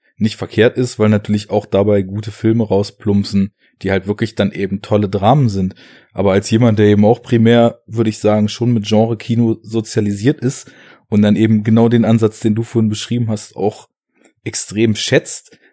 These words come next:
weil Film eben so viel mehr sein kann als eine gut erzählte Geschichte, sondern es kann eben auch eine überwältigend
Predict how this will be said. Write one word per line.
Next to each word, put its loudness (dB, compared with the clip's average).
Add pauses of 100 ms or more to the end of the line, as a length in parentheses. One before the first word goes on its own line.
(100)
weil 0
Film 2
eben 0
so 0
viel -2
mehr 4
sein 0
kann 0
als -8
eine -2 (480)
gut -2
erzählte 0
Geschichte, -4
sondern -4
es -12
kann 0
eben 2
auch -2
eine -4
überwältigend 0